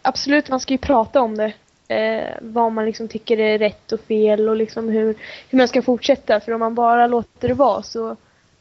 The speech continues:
kommer det rinna ut i sanden. Men typ i den här situationen så kan de, kan ju säga att, "Nej, men jag gillar inte att liksom jag inte får vara med." Och sen så bara fråga om hon kan boosta upp honom i level eller något sånt där,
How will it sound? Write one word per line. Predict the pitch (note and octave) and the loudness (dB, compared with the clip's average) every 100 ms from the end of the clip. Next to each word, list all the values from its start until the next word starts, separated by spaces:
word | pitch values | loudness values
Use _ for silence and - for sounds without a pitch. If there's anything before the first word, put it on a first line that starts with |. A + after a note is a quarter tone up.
| _ | _
kommer | - A3 G#3 | -6 -4 -2
det | G#3+ | -2
rinna | A3+ A3+ A3 | -2 -2 -4
ut | A3 | -6
i | A3+ | -4
sanden. | C4 A3+ G#3 G#3+ A#3 A3+ | -2 0 -4 -8 -8 -8
Men | A3+ A#3 - _ _ _ _ _ _ _ | -8 -8 -12 _ _ _ _ _ _ _
typ | - B3+ - | -8 -8 -4
i | A#3+ | -2
den | A#3+ | 2
här | B3 | 2
situationen | B3+ C#4 C4 C4 A#3+ A3+ A3 | 0 -2 -2 -2 -2 -2 -6
så | - | -10
kan | - A3+ | -4 -4
de, | A3+ A3 - _ A#3+ | -4 -8 -14 _ -8
kan | B3 A3+ | -2 -2
ju | |
säga | G#3+ G#3 G#3+ A3 | -2 -2 0 -2
att, | G#3+ _ - | -4 _ -8
"Nej, | C#4 C#4+ C4 | 0 0 0
men | B3 A#3+ - - | -4 -6 -12 -4
jag | B3+ | -2
gillar | B3 A#3+ A#3+ | 0 2 2
inte | A#3 A3+ A3 | 0 -2 -6
att | A3 - | -6 -6
liksom | A3 - A3 | -8 -6 -2
jag | A3 | -2
inte | G#3 | -2
får | - A3 | 0 2
vara | G#3+ | 2
med." | B3+ A3 A3 - - - - | 2 0 0 -8 -20 -20 -2
Och | A#3 | 0
sen | A3+ G3+ G#3 | 2 2 0
så | A3+ A3 | 0 0
bara | A3 F#3+ | 2 0
fråga | - A3 G#3+ B3 | 4 4 4 2
om | A#3 A3 _ _ _ - - - - | 0 -4 _ _ _ -20 -18 -16 -4
hon | D#4 | -2
kan | D4 C#4+ | 2 2
boosta | C#4+ C#4 A#3+ - A3+ | 2 2 0 0 0
upp | A#3 - - - - | 0 -4 -18 -16 -6
honom | B3 A3 G#3+ | -6 -4 -4
i | F#3+ | -2
level | F#3+ - - A2+ | -2 -2 -4 -6
eller | A2 | -8
något | G#2+ | -8
sånt | G#3+ G3+ | -10 -4
där, | F3 - | -2 -2